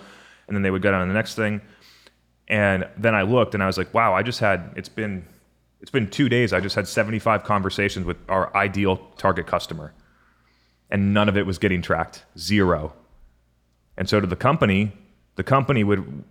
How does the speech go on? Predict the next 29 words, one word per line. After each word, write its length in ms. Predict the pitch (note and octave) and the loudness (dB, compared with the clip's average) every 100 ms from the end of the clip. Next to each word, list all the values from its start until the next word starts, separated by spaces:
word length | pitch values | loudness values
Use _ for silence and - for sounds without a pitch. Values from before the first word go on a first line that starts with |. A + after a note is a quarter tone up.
| - | -10
if 180 | G2 | -8
the 80 | G#2 | -6
company 360 | F#2+ A#2+ G#2+ G2 | -2 -2 0 0
looked 240 | G#2 - | 0 0
at 180 | G2 G2 | 2 2
it 60 | F2+ | 0
and 120 | G2 | -2
looked 180 | F#2+ G2 | -2 -2
at 100 | F#2 | -4
the 60 | |
data, 480 | E2+ C3 B2+ G2 G2+ - - _ | 0 2 4 2 2 -4 -20 _
they 100 | A2 | 2
would 200 | C3+ C3+ | 2 2
think 220 | A#2 G#2 F2+ | 0 0 2
that 380 | F#2 F2 - - | 2 2 -4 -20
the 240 | F2 G#2 | -4 0
S 160 | G#2 - | 2 0
D 160 | G#2+ G2 | 0 4
R 480 | A#2 B2+ G#2+ A2 - - _ _ _ | 6 6 4 2 -8 -20 _ _ _
resource 580 | F#2+ G2 - G2 A2 - | -4 -2 0 2 0 0
that 160 | G2+ | -2
had 220 | F#2+ F#2 - | 0 0 -4
tracked 420 | - A2+ A#2 - | 0 2 2 -2
phone 320 | - A2+ B2+ | -2 0 2
calls, 320 | - F2 G2 | 2 2 2
regardless 460 | G2 F2+ G#2 G2+ G#2 | 0 0 0 0 -4
of 100 | F2+ | -4
the 160 | F2 | -4
outcomes, 800 | - G#2+ - - F2+ G#2+ A#2 - | -2 -2 -2 0 0 0 -4 -12